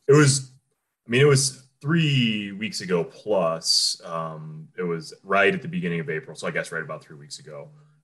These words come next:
Um, and it didn't come up at all. It was interesting spending time with him in that sort of, you know, relaxed setting away from football. I mean, I wrote in the story that seemed every bit as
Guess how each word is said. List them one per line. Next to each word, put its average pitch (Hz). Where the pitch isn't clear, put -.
Um, 90
and 98
it 98
didn't 98
come 98
up 95
at 85
all. 113
It 123
was 113
interesting 120
spending 90
time 95
with 90
him 87
in 85
that 82
sort 87
of, 82
you 107
know, 92
relaxed 87
setting 87
away 82
from 80
football. 82
I -
mean, 85
I 113
wrote 98
in 78
the 76
story 87
that 82
seemed 90
every 85
bit 87
as 78